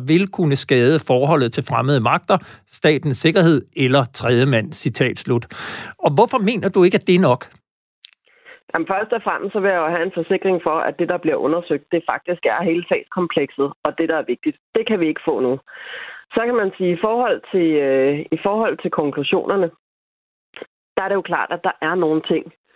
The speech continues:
Speaker 2: som skal være... Øh, øh, der er nogle ting, der er nødt til at være hemmelige. Altså, det har jeg sådan set heller ikke opponeret mod, øh, på noget tidspunkt, men jeg synes, at vi er nødt til at sikre os,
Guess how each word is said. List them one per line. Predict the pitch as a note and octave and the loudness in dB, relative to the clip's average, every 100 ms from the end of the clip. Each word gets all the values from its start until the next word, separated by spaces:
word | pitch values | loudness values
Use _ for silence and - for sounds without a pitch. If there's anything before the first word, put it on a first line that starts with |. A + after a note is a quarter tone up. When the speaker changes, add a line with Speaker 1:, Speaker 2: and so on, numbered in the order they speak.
| _ - - | _ -20 -6
Speaker 2:
som | E3+ C#3+ | -4 -4
skal | - D3 | -4 -2
være... | C3+ A#2 A2+ G#2+ G2+ | -2 0 0 0 0
Øh, | G#2+ C3+ - - A#2 | 2 0 -4 -6 -2
øh, | C2+ F#2 | -2 -2
der | - | -2
er | F3+ | -2
nogle | E3 D#3 - | -2 -2 -4
ting, | D#3+ | -4
der | - | -2
er | D3 | -2
nødt | C3 | -2
til | - | -2
at | C3+ | -2
være | B2+ | -2
hemmelige. | C3+ C3+ C3+ C#3 - _ D3+ | -2 0 0 -2 -6 _ -6
Altså, | C#3+ D3 F#3+ | -4 -2 0
det | |
har | F#3+ | 0
jeg | E3 | -2
sådan | E3+ E3+ | -2 -2
set | E3+ | 0
heller | E3+ E3+ C#3+ | 0 0 0
ikke | C#3 - _ - - - - - | -2 -4 _ -20 -20 -20 -8 -4
opponeret | D3+ E3 E3 - E3 | 0 0 0 0 0
mod, | D3+ - E3+ - | 0 -2 -4 -2
øh, | D3+ C#3 - | 0 0 0
på | D#3 | 0
noget | C#3+ D3 | 0 0
tidspunkt, | F3 E3 - E3 D#3 - | -2 -2 -2 -2 -4 -4
men | D#3+ D3+ | 0 2
jeg | C#3+ C#3+ | 0 0
synes, | F3+ F3 | -2 0
at | F3 | 0
vi | D#3 | 2
er | D#3+ | 0
nødt | D#3+ | 0
til | - | -2
at | E3 - | -4 -2
sikre | E3+ D#3+ | -2 0
os, | D3+ | -2